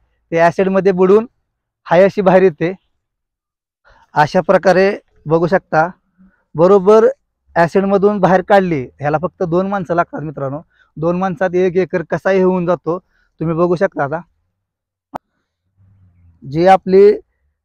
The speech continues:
pack झालेली होलं जी आहेत, ते मित्रांनो बघू शकता, अशा प्रकारे एकदम व्यवस्थितरित्या हे आपले साफ झालेले आहे. ह्या व्हिडिओ पाठीमागचा शेतकरी बांधवांनो उद्देश आमचा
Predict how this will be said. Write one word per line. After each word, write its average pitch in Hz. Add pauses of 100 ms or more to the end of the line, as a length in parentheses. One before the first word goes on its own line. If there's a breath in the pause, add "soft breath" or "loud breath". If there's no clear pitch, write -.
(140)
pack 190
झालेली 202 (960)
होलं 190
जी 185
आहेत, 156 (760)
ते 175
मित्रांनो 165
बघू 160
शकता, 156 (180)
अशा 135
प्रकारे 147 (1800)
एकदम 147
व्यवस्थितरित्या 151
हे 143
आपले 147 (440)
साफ 156
झालेले 147
आहे. 107 (1300)
ह्या 180
व्हिडिओ 202
पाठीमागचा 190 (120)
शेतकरी 175
बांधवांनो 185
उद्देश 175
आमचा 180